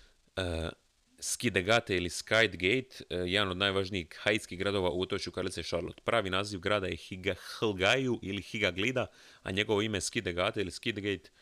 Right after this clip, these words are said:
iskrivljen je naziv poglavnice Skedagitis. Skidgate je svoje ime dao i haitskoj jezičnoj porodici Skitagetan. Jebate, su ovo namjerno ovako, kad su namjerno našli ovako nešto. Prvi stanovnici grada bila je, prvi stanovnici grada bila je porodica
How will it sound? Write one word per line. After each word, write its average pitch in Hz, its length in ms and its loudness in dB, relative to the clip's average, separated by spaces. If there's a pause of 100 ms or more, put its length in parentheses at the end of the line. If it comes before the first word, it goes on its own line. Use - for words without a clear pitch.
(340)
iskrivljen 92 520 0
je 85 80 0
naziv 98 380 -2
poglavnice 95 640 0
Skedagitis. - 920 -2
Skidgate 104 580 -4
je 87 40 -8
svoje 104 220 0
ime 98 140 0
dao 95 260 0
i 85 120 -4
haitskoj 113 640 -2
jezičnoj 101 340 -4 (120)
porodici 104 560 0
Skitagetan. - 1160 -6 (680)
Jebate, 87 600 -4
su 95 120 -2
ovo 95 100 2
namjerno 87 340 0
ovako, 85 300 -8 (220)
kad 87 160 -2
su - 80 -12
namjerno 87 300 -4
našli 85 280 -10
ovako - 200 -12
nešto. - 220 -10
Prvi 110 280 -2
stanovnici 95 400 -6
grada 95 300 0
bila 92 260 0
je, 87 80 0 (280)
prvi 120 240 2
stanovnici 92 640 -2
grada 101 280 0
bila 101 220 -2
je 87 120 -4
porodica 87 520 -2